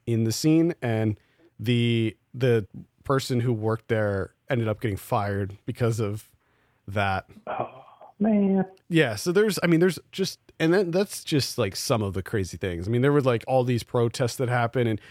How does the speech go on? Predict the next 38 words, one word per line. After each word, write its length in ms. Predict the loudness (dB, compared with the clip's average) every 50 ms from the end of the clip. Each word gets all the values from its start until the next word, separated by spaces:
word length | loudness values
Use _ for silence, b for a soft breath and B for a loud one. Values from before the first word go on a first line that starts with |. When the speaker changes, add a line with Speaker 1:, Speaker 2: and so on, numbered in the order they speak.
| B B 2
Speaker 1:
when 120 | 2 4
you 80 | 4 2
see 220 | 0 -2 -2 0
the 100 | 2 2
movie, 600 | 4 6 6 4 4 2 0 0 -2 -4 -6 -8 _ _ _ _ _ _ -2
you'll 120 | 0 2
realize 360 | 4 4 4 4 4 2 2
that 100 | 0 0
a 20 | 0
lot 200 | 2 2 2 2
of 80 | 2
it's 140 | 0 -4 -4
dubbed. 560 | -6 -6 -4 -2 0 0 -2 -2 -6 -10 -16 b b b b _ -2
And 540 | 0 2 2 2 2 2 2 2 2 0 -2 _ -10
I, 140 | -10 -8 -6 -2
I 500 | 0 0 2 2 2 2 0 -2 -2 -6 _ _ _ _ _ _ _ _ -2
always 260 | 2 2 2 2 2
kinda 200 | 2 2 2 2
wondered, 320 | 2 2 2 2 2 2
like, 160 | 0 -2 -2 -4
why 280 | -4 -4 0 0 0 0
does 180 | 0 -2 -2
it, 180 | -2 -2 -2 -4 _ _
why 300 | -16 -12 -8 -6 -4 -4
did 120 | -2 -2
they 180 | 0 0 0 -2
dub 300 | -2 0 2 2 2 0
so 220 | 0 0 0 0
much 280 | 2 0 0 -2 -2 -4
of 100 | -4 -2
this? 260 | 0 -2 -2 -2 -4 -4
And 140 | -2 -2 0
the 80 | 0
reason 260 | 2 2 2 4 4 2
was 120 | 2 2
because 400 | 0 -4 -2 0 0 -2 0 0
there 140 | 0 0 0
were 360 | 0 0 0 0 0 -2